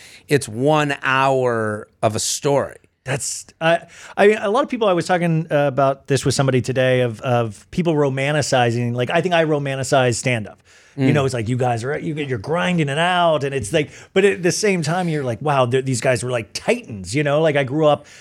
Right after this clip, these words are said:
Speaker 2: you know, loving stand-ups and thinking about, like, just people getting in there, like, three clubs a night, bam,
Speaker 1: Mm-hmm,
Speaker 2: bam, bam,
Speaker 1: mm-hmm.
Speaker 2: like, trying to get their at-bats,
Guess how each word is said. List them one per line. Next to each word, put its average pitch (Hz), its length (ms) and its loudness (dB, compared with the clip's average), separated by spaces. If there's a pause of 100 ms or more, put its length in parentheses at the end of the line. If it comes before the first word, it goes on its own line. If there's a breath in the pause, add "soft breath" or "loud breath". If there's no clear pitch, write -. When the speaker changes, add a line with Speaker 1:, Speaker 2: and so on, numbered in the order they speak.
(140 loud breath)
Speaker 2:
you 151 100 4
know, 143 120 2
loving 151 720 0
stand-ups 165 560 2
and 127 100 -2
thinking 147 220 0
about, 123 200 2
like, 120 120 -4
just 127 220 -8
people 165 300 0
getting 160 260 2
in 160 100 -2
there, 135 220 0
like, 117 260 -8
three 214 240 -2
clubs 180 320 0
a 156 60 0
night, 151 340 0
bam, 131 240 2
Speaker 1:
Mm-hmm, - 20 -
Speaker 2:
bam, 127 140 4
bam, 180 280 4
Speaker 1:
mm-hmm. 143 60 -2
Speaker 2:
like, 131 120 -4 (320 loud breath)
trying 190 240 -2
to 180 40 0
get 170 180 0
their 151 140 4
at-bats, 156 800 -2